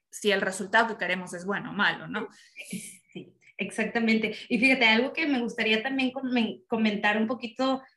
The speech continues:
Speaker 2: ya en relación a diseño, este, a mí me gusta mucho ver a las personas como una paleta de colores. O sea, imagínate, tú, Andy, a lo mejor tienes, más bien, tienes tu esencia, eh, tienes tus valores definidos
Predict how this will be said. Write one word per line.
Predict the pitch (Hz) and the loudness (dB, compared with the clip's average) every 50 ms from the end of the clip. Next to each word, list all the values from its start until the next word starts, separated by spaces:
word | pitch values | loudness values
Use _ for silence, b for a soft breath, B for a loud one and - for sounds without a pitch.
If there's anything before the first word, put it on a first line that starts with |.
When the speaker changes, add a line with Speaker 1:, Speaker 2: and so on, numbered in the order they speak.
| B _ - | B _ -2
Speaker 2:
ya | 202 220 220 220 | 2 4 4 6
en | 220 220 | 6 4
relación | 226 240 247 262 240 220 220 - 220 208 214 | 4 4 4 4 4 2 2 0 -2 -2 0
a | 220 | 0
diseño, | 240 233 214 185 - 208 202 208 214 240 233 - - _ _ _ _ | 0 0 -2 -2 -2 -2 -2 -2 -2 -2 -4 -6 -12 _ _ _ _
este, | - 220 214 208 208 - 220 | 0 2 2 2 2 0 0
a | - - | 2 4
mí | 226 226 233 | 6 6 6
me | 233 240 | 6 6
gusta | 247 240 254 240 - - | 4 2 0 -2 -2 -2
mucho | 240 240 240 226 233 240 240 | -2 -2 -2 0 0 2 2
ver | 233 220 214 | 4 4 4
a | 220 220 | 4 4
las | 233 247 240 - | 4 2 2 0
personas | - 226 220 190 - 190 190 196 196 190 - | -2 -4 -4 -2 -2 0 2 2 0 -2 -4
como | - 233 214 208 | -6 -6 -2 0
una | 202 185 180 180 | 0 2 0 0
paleta | - 220 214 208 208 - 196 | -2 -2 -2 -4 -2 -2 -4
de | 208 208 | -4 -4
colores. | - 185 170 165 165 160 - - - | -4 -6 -4 -4 -6 -8 -10 -12 -10
O | - 180 | -10 -8
sea, | 170 - 180 | -4 -2 0
imagínate, | 185 185 185 185 190 220 220 226 220 - 254 254 254 B B B B B B | 2 2 2 2 2 2 2 2 2 2 2 0 0 B B B B B B
tú, | - 247 247 277 | 0 2 6 6
Andy, | 277 285 277 285 285 294 302 | 8 8 8 6 6 6 6
a | 302 | 6
lo | 277 254 | 4 4
mejor | 220 214 196 190 220 220 233 247 247 - - | 2 2 0 2 2 4 4 2 2 0 -2
tienes, | - 240 233 233 240 247 233 - _ _ _ _ - | -2 -2 0 0 0 -2 -4 -6 _ _ _ _ -2
más | 208 220 226 | 0 2 2
bien, | 220 214 185 160 - - | 4 2 2 0 -2 -4
tienes | - 208 214 240 262 - | -2 -2 0 0 -2 -2
tu | - 240 | -4 -4
esencia, | 220 - - 208 208 214 214 214 - 220 226 220 226 226 220 B B B B | -4 -2 0 0 2 2 2 2 2 2 4 4 4 2 -2 B B B B
eh, | - 196 202 208 196 | -4 -2 -2 -2 0
tienes | 208 208 214 220 220 | 0 0 0 0 0
tus | - 254 226 | -2 -2 0
valores | 208 190 180 185 208 208 214 214 214 214 214 214 214 | 2 2 2 4 4 4 4 4 4 4 4 2 0
definidos | 214 208 208 - 214 208 208 214 214 214 208 220 226 - - | -2 -2 -4 -2 -2 0 2 2 2 4 2 0 -2 -4 -8